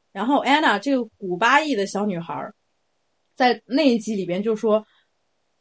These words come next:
“现在所有人都觉得反对 Trump 是最正确的，然后反对共和党。”才是政治正确的事情。但是我觉得我作为一个保守派来说，我也有话要说。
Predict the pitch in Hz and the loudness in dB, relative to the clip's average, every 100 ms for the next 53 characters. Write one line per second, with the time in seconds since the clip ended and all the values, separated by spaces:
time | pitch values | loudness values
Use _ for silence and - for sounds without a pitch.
0 | - - 415 381 - 415 302 226 240 269 | -4 2 4 4 4 4 6 4 2 2
1 | - 190 185 190 170 208 175 262 - 247 | 2 0 2 0 0 -2 0 0 0 0
2 | 226 - 233 - - - 277 233 214 247 | 0 -4 -6 -6 -20 -6 -2 0 0 2
3 | 190 170 131 226 202 196 254 220 214 - | 0 0 -8 -10 -6 0 2 2 0 -2
4 | 202 285 285 370 240 220 196 - - _ | 0 0 4 4 6 4 2 -2 -20 _
5 | - 208 214 311 269 226 269 233 254 190 | -6 -4 -2 2 0 2 0 2 2 2
6 | 214 196 175 - - 359 349 - 320 247 | -2 -6 -10 -14 -6 2 2 2 2 2
7 | 190 202 254 294 220 185 320 285 233 240 | 4 4 4 4 4 2 0 2 4 2
8 | 269 208 262 180 208 185 180 190 185 220 | 2 2 2 -2 -2 -2 -4 -4 -2 0
9 | 254 - 170 170 151 - | 0 -2 -8 -12 -12 -18